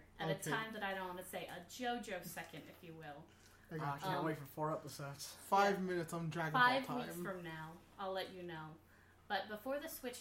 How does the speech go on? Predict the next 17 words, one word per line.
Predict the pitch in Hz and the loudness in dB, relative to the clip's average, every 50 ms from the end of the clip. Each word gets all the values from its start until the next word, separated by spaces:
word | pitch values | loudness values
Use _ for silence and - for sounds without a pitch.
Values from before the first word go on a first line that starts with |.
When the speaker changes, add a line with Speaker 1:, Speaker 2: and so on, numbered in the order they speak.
| - | -6
Speaker 1:
happens, | - 196 190 202 - 196 180 165 156 151 - - - - - - - - - - | -6 -4 -4 -4 -6 -8 -8 -8 -8 -8 -10 -10 -12 -14 -18 -20 -20 -20 -10 -6
um, | 185 185 185 175 170 175 170 175 - - | -4 -4 -2 -2 -4 -4 -4 -6 -8 -10
the | 214 214 | -10 -8
only | 226 240 262 320 339 | -6 -4 -4 -4 -2
thing | - - 277 254 233 214 185 202 | -2 -2 -2 -2 -2 -4 -8 -6
that | - 196 180 180 175 180 196 | -2 0 0 0 -2 -2 -4
Maher | 185 180 185 190 202 202 | -4 -4 -4 -4 -4 -6
and | 185 175 170 | -6 -6 -6
Willard's | 165 170 170 175 180 180 - | -6 -4 -6 -6 -8 -8 -8
body | - 196 196 202 208 220 | -6 -4 -4 -4 -4 -6
sees | 214 - 240 226 233 240 233 - - - | -8 -10 -10 -10 -10 -10 -10 -12 -10 -10
is | 196 180 180 - | -10 -10 -8 -8
his | 202 180 175 - | -10 -10 -10 -10
own | 185 185 196 214 | -10 -8 -8 -8
body's | 208 - 180 170 180 180 185 - - | -6 -6 -6 -6 -6 -8 -10 -12 -10
mouth | 170 156 160 175 170 - - | -10 -8 -8 -10 -12 -14 -14
move. | 175 170 151 160 175 233 | -12 -12 -10 -10 -10 -10